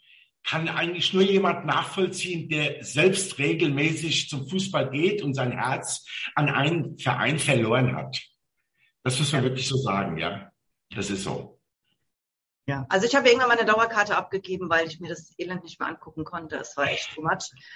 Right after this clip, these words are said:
Speaker 2: Ähm, Respekt von allen, <laughs> die, die treu geblieben sind. Ich konnte es nicht mehr ertragen. Es war dann echt, also es war zum Schreien teilweise. Du weißt es ja selbst.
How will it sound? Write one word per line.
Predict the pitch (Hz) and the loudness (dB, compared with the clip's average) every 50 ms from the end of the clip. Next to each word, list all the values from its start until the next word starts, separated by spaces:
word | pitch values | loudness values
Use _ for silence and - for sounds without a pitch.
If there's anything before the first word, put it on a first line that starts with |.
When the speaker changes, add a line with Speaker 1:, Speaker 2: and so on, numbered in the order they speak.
| - - - - - - - | -20 -20 -20 -20 -20 -4 2
Speaker 2:
Ähm, | 175 180 180 180 180 175 - - | 4 4 6 4 4 2 4 6
Respekt | 196 190 190 190 190 190 190 | 6 6 6 6 4 4 4
von | - 202 185 | 4 2 4
allen, | - - - 226 247 247 202 | 4 4 4 4 2 2 0
<laughs> | |
die, | 190 190 202 202 - 196 - - - - _ _ _ - | -2 -4 -4 -4 -2 -2 -4 -4 -6 -8 _ _ _ -12
die | 160 | -10
treu | - - 190 185 190 | 0 2 4 4 4
geblieben | 185 185 - - 185 185 180 180 | 2 0 -4 -6 -8 -6 -6 -8
sind. | 165 - 175 175 - | -10 -10 -10 -10 -10
Ich | - - | -10 -10
konnte | - - 170 180 - 165 | -6 -4 -4 -4 -4 -6
es | 135 - | -8 -8
nicht | 160 156 - | -10 -10 -6
mehr | - 139 | -4 -4
ertragen. | 147 - - 147 151 156 151 135 | -4 -4 0 0 2 2 0 -2
Es | - - - | -6 -2 0
war | 151 156 | 2 2
dann | 156 147 143 | 2 0 0
echt, | 143 156 - - - _ | -4 -6 -8 -8 -8 _
also | - 156 - - | -10 -10 -10 -12
es | - - | -8 -2
war | - 147 147 151 - | 0 0 0 0 -2
zum | - 160 151 139 | -8 -10 -10 -8
Schreien | - - - - 170 170 165 156 - | -6 -6 0 2 4 4 4 2 2
teilweise. | 165 160 156 151 156 160 160 - | 2 2 2 2 2 0 -2 -6
Du | 156 156 | -6 -6
weißt | 175 170 165 - | -6 -6 -6 -12
es | - - | -12 -8
ja | 156 156 156 | -8 -8 -6
selbst. | - 165 175 185 196 - - | -2 -2 -2 -2 -2 -6 -12